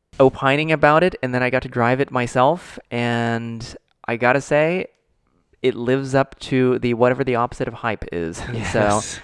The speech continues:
Speaker 2: Yeah.
Speaker 1: unfortunately, uh,
Speaker 2: Yes.
Speaker 1: could not love that.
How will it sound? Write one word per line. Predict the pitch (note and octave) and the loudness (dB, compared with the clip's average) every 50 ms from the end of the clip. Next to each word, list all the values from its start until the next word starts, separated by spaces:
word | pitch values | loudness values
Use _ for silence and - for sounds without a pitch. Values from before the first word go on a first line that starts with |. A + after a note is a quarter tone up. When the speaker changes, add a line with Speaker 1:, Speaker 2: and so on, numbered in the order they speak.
| - - - | -18 -12 -6
Speaker 2:
Yeah. | - F#2+ F2+ E2+ F2 F2 F2 - - | -2 0 0 0 0 -4 -6 -8 -6
Speaker 1:
unfortunately, | A#2 A#2 A#2+ - - B2 A#2 - - A2+ G#2 F2 - F#2+ F#2+ F#2 F#2 F2+ G2 - - _ - | -6 -6 -4 2 2 2 2 2 0 -4 -4 -4 -4 -2 -2 0 0 -2 -4 -8 -14 _ -6
uh, | A2+ A2+ G#2+ G#2+ G#2+ | -4 -2 -2 -2 -2
Speaker 2:
Yes. | G#2 - - - - - | -4 -6 -8 -12 -16 -8
Speaker 1:
could | - - C#3 C3+ | -4 -4 -4 -2
not | C3 C3 B2+ B2+ - - | -2 -2 -2 -2 -2 -4
love | A2+ A2+ A2+ G#2+ G#2 G2+ | -2 -2 -2 -2 -2 -4
that. | G#2+ G2+ F#2 - | -4 -4 -4 -4